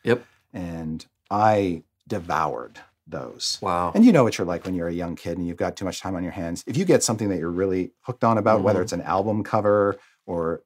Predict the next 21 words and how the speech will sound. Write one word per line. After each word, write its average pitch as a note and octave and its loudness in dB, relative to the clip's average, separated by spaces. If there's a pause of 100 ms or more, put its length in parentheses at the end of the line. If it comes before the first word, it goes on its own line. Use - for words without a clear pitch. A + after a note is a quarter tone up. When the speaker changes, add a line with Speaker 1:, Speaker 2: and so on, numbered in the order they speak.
Speaker 2:
song G2 -2
ly-, G#2 0
with - -8
song G2+ -2
lyrics G#2 -2
on G2+ -2
the G2+ -4
back, F#2+ 0
Speaker 1:
Yeah. G#2 0
Speaker 2:
or B2+ 8
if C3 6
it's B2 0
a - 0
D C#3 4
and C#3 6
D C#3 6
module, A#2 2
you F#3 2
are B2 6
gonna F2 -2
soak - 0